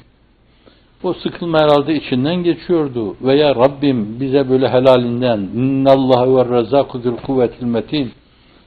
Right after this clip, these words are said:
Sen osun. Er rizku alallah. Allah'ım sen namütenayi rızık verensin," dedi. Birdenbire bir altın kerpiç düşüveriyor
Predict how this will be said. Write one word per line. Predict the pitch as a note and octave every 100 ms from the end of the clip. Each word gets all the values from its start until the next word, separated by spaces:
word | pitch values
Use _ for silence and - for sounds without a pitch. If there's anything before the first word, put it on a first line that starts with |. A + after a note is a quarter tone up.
| -
Sen | C#3 C3+
osun. | D3 - C3+ G#2+ D#2+ - - - - - - - - - - -
Er | C#3 C3
rizku | A#2+ C#3+ - -
alallah. | C#3 C3 C3+ C3 C#3+ B2+ - - - - - -
Allah'ım | B2+ C3 C3 C3 G#2+
sen | - C3 C3 A#2
namütenayi | D3+ D3+ - C#3 C3+ B2+ A#2+
rızık | A2+ C3 -
verensin," | C3 C#3+ C3 - B2+ A#2
dedi. | A#2+ F3 F3+ - - - - - - - G3+
Birdenbire | D#3+ D3+ C#3 C3+ F#3 - - - - -
bir | F3 F3 - - - - - - - - - _ - - _ -
altın | D3 D3+ - A3 G3
kerpiç | - D#3 C3 F#3+ -
düşüveriyor | C#3 - D#3+ A2+ G2+ F#2+